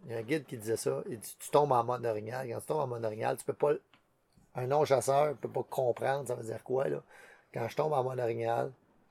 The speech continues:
je marche dans la rue, puis je fais des sons, puis je pense à un son, puis je pense à mon territoire, puis je pense à mes affaires. Ben,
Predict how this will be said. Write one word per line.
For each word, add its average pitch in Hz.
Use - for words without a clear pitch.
je 117
marche 139
dans 131
la 123
rue, 131
puis -
je -
fais 120
des 117
sons, 123
puis -
je -
pense 123
à 120
un 113
son, 123
puis -
je -
pense 139
à 139
mon 127
territoire, 123
puis -
je -
pense 123
à 123
mes 123
affaires. 120
Ben, 113